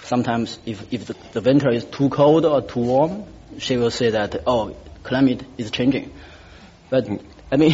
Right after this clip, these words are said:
<laughs> that's, that's, that's about, you know, ordinary life. Uh, but usually, because China is a country where a lot of floods happen every day and the drought happen every,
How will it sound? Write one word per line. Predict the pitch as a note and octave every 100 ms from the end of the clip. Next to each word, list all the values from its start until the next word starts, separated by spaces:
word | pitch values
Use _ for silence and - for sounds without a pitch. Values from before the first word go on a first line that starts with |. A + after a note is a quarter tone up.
| -
<laughs> | -
that's, | F#3+ F3+ - -
that's, | F3+ - - - - - -
that's | E3 D3+ - -
about, | D3 E3+ F#3 F3+
you | D3+
know, | C#3+
ordinary | E3+ F3 F#3 F3
life. | C3+ E3 - - - - - - -
Uh, | C3+ C3+ C3
but | B2+ C#3+ C#3 D#3+
usually, | G3+ F#3 D3 D3+
because | - C#3 F3 -
China | E3+ F#3+ D3
is | C3 C3+ A#2+
a | B2
country | A#2+ C#3+ C#3+ B2 A#2
where | A#2 B2 B2 C3 C3 - - A#2+
a |
lot | B2 B2+ C3+
of | B2 G#2+
floods | - A#2 A#2 A#2 - -
happen | B2 A#2+ G#2
every | B2 B2
day | C3 F#3 -
and | G#2
the | G2+
drought | A#2 A#2+ A#2
happen | - A2+ F#2+
every, | G#2+ A#2+